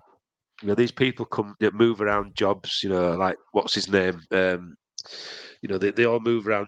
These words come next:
jobs and come into your club and tell you how it is. It's like, fuck off. We'll tell you how it is 'cause we've been here years and we know what it's about. So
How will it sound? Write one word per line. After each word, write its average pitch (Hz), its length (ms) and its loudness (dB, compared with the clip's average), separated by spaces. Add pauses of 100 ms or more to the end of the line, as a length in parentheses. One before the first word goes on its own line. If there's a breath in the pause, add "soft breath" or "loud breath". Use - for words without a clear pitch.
jobs 110 240 -2
and 95 120 -10
come 104 140 -2
into 98 240 0
your 98 380 2
club 110 220 0
and 95 100 -8
tell 95 200 0
you 95 120 2
how 92 120 2
it 98 100 -2
is. 117 160 -2
It's - 140 -8
like, 117 140 2
fuck - 380 0
off. 78 180 -2 (140)
We'll 143 180 4
tell 120 200 -2
you 104 100 0
how 90 140 -2
it 78 80 -8
is 80 100 -10
'cause 92 140 -10
we've 101 120 -4
been 107 200 0
here 107 120 4
years 101 360 -2
and 95 80 -8
we 95 80 -2
know 104 120 2
what 107 140 2
it's - 140 -6
about. 85 340 -6
So 85 300 -4